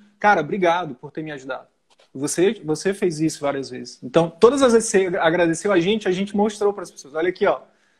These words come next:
Esse colega aqui, ó. Então, eu queria, eu queria que a gente falasse um pouquinho de dois momentos. Teve um momento que você deu um depoimento que a gente usou, então por isso que eu falo que alguns colegas já devem te conhecer,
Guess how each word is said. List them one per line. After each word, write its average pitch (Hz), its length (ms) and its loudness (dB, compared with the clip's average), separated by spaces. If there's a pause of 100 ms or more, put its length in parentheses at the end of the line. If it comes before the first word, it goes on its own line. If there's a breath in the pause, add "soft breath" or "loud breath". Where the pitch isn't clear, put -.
(220)
Esse - 160 -12
colega 165 320 0
aqui, 156 240 -8
ó. 131 80 -10 (680 soft breath)
Então, 208 320 0
eu 214 100 2
queria, 254 360 2
eu 208 80 -2
queria 247 240 -8
que 262 80 -8
a 254 40 -6
gente 247 180 -10
falasse 233 320 -6
um 226 40 -6
pouquinho 240 380 -6
de 208 100 -6
dois 233 200 2
momentos. 220 580 -12 (200)
Teve 254 200 -2
um 302 60 -6
momento 202 560 -6 (100)
que 156 140 -4
você 170 320 2
deu 180 160 0
um 185 40 -2
depoimento 180 460 -4
que - 60 -10
a 165 60 -2
gente 165 260 -6
usou, 160 320 0
então 160 240 -6
por 160 140 -4
isso 175 80 -4
que - 60 -6
eu 180 40 0
falo 160 160 -4
que 165 80 -4
alguns 185 240 0
colegas 160 340 -2
já 160 100 -2
devem 160 260 -4
te - 100 -20
conhecer, 170 540 -6